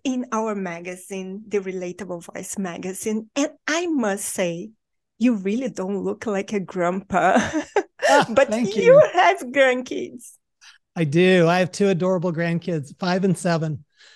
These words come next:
Speaker 2: They're, uh, they're, they're the joy of my life.
Speaker 1: I can imagine. And you mentioned they don't call you grandpa,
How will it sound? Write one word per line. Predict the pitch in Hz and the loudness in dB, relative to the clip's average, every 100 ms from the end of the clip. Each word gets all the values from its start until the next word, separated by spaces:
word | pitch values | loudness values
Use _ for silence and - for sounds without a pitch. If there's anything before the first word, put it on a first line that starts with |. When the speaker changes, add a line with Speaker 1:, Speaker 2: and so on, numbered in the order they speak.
| _ - | _ -12
Speaker 2:
They're, | 165 170 165 165 | -2 0 2 4
uh, | 160 156 | 2 2
they're, | 156 175 190 | 0 -2 -2
they're | 165 190 190 | 0 2 2
the | 165 | 0
joy | 185 175 175 | 0 0 0
of | |
my | 165 160 | 0 -2
life. | 156 147 143 _ _ _ _ _ | -4 -6 -10 _ _ _ _ _
Speaker 1:
I | 214 220 220 | -14 -12 -14
can | - 240 226 | -10 -6 -4
imagine. | 233 226 208 220 - 220 220 - | -4 -6 -6 -6 -6 -6 -6 -6
And | 262 269 262 | -6 -6 -8
you | 269 285 320 | -8 -6 -4
mentioned | 247 277 - 262 247 226 | -4 -4 -4 -4 -4 -2
they | 226 240 - _ _ - 220 | -2 -4 -12 _ _ -14 0
don't | 247 294 320 | 4 4 2
call | - 254 262 | 4 4 4
you | 254 | 2
grandpa, | 247 202 202 214 180 180 | 0 -2 -2 -8 -10 -12